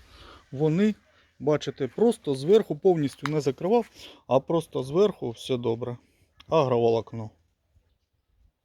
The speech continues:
Відводки вистояли без питань. Перед заморозками обробив плантатором якимось, бо на,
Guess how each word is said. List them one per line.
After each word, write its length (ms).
Відводки 640
вистояли 800
без 240
питань. 640
Перед 380
заморозками 840
обробив 720
плантатором 960
якимось, 720
бо 320
на, 240